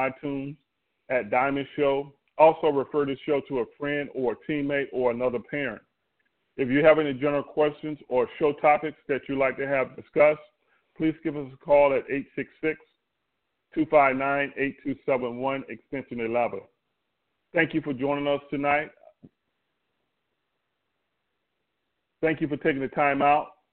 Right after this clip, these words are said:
of your schedule to join us tonight on the radio show. We know that you are very busy.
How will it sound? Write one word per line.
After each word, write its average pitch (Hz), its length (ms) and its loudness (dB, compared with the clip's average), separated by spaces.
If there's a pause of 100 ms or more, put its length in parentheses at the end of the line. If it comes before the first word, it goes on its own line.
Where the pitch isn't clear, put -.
(300)
of 135 140 0
your 143 180 2
schedule 147 360 0
to 127 120 -4
join 143 220 0
us 135 120 -4
tonight 139 300 0
on 123 140 -4
the 117 60 0
radio 135 340 0 (100)
show. 143 300 0 (100)
We 139 80 -6
know 135 220 0
that 135 180 -2
you 139 80 0
are 127 60 0
very 127 320 -2
busy. 151 580 -2